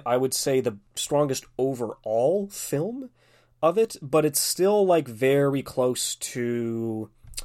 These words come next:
it's very close to Breadwinner, it's still very close to Song of the Sea, like, it's, it, like, they're all very similar in quality,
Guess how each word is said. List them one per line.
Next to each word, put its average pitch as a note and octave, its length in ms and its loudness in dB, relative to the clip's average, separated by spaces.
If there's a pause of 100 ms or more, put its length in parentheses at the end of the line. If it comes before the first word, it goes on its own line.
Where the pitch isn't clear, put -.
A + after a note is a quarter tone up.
(520)
it's - 160 -6
very G3 180 6
close F#3 240 2
to C3+ 60 -8
Breadwinner, A#2 640 2
it's A#2 180 -2
still E3+ 260 0
very C3+ 220 2
close B2+ 280 -2
to C3 100 -4
Song B2+ 160 0
of B2 80 -2
the A2+ 40 -4
Sea, A2+ 440 -4
like, A2+ 200 -6
it's, - 280 -4
it, D3+ 140 -6
like, C#3+ 160 0
they're D#3+ 180 2
all G#3+ 480 2 (280)
very C3+ 540 0
similar C3+ 600 0
in A2+ 160 -8
quality, A2+ 580 -8